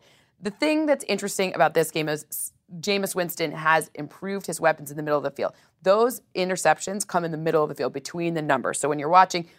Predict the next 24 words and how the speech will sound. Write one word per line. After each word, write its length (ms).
where 160
tight 220
ends 220
are, 200
where, 300
you 80
know, 180
blocks 500
need 140
to 60
happen, 300
they 100
did 160
get 140
better 180
in 60
this. 160
Deshaun 400
Jackson 340
on 100
that 200
third 260
level, 340
um, 360